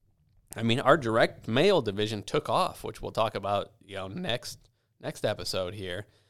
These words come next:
Uh, but we transitioned very heavily. So the last time,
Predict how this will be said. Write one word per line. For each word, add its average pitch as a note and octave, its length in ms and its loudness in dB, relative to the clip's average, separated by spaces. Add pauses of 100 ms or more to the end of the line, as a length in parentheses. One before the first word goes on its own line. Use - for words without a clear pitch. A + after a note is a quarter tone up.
(360)
Uh, F2+ 280 -8 (640)
but A2 240 -2
we C#3+ 140 0
transitioned D3+ 600 4
very C3 220 4
heavily. F2+ 460 -8 (560)
So A2 540 4 (360)
the B2 60 -12
last G3 280 6
time, D#3 520 6